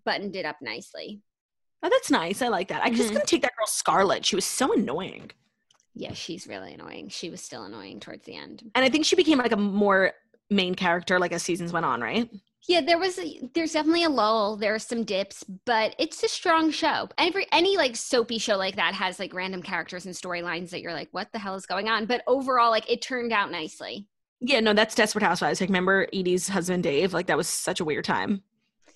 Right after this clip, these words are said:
Speaker 1: Yeah, oh my God, I missed, I wanna watch Desperate Housewives, but I can't even, I, like, I need to, I don't even think I have the time now.
Speaker 2: Yeah,
Speaker 1: And
Speaker 2: no,
Speaker 1: I
Speaker 2: I
Speaker 1: would
Speaker 2: have
Speaker 1: just
Speaker 2: so much time, but no time.
Speaker 1: No, like, 'cause then I would just be legit watching T V all day, and, like, it is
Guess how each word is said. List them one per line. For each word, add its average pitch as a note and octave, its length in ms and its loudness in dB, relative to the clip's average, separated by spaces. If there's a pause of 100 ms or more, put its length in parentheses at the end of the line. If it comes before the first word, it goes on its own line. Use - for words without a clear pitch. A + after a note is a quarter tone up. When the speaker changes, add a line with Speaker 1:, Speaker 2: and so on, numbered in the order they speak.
(220)
Speaker 1:
Yeah, D#3+ 260 -6
oh G3+ 80 -8
my F3+ 140 -8
God, F3+ 240 -8
I - 200 -8
missed, G3+ 460 -12
I G3 120 -6
wanna F#3 200 -8
watch F#3 220 -12
Desperate F#3 300 -16
Housewives, F#3+ 520 -8
but - 340 -4 (360)
I G#3 80 -2
can't G3+ 220 -2
even, E3+ 260 -6
I, G3 80 -2
like, F#3+ 140 -2
I F3 80 -2
need E3 160 -6
to, - 200 -14 (800)
I A3 60 -10
don't D4+ 200 -2
even A#3 200 -2
think F3 160 -6
I F3 60 -4
have F3+ 160 -8
the F#3+ 60 -18
time F#3+ 320 -8
now. - 280 -14 (440)
Speaker 2:
Yeah, A#3 260 8
Speaker 1:
And G3 80 4
Speaker 2:
no, - 20 6
Speaker 1:
I - 20 6
Speaker 2:
I - 40 6
Speaker 1:
would A3+ 80 6
Speaker 2:
have D4+ 100 4
Speaker 1:
just B3 100 2
Speaker 2:
so F#3 140 4
much G3+ 200 -6
time, D4 440 0
but F#3+ 180 4
no F3 140 2
time. E3 320 -6 (320)
Speaker 1:
No, D4 180 8
like, A#3+ 240 2
'cause B3+ 140 -4
then C4+ 120 4
I D4 60 4
would D#4 140 4
just B3 240 -4
be A#3 100 -6
legit G#3 460 -2
watching G3+ 340 -4
T G3+ 180 -8
V F3+ 140 -4
all F3 140 -4
day, D#3+ 160 -6
and, E3 100 -8
like, F3+ 180 -10
it G#3+ 80 -4
is A3+ 220 -2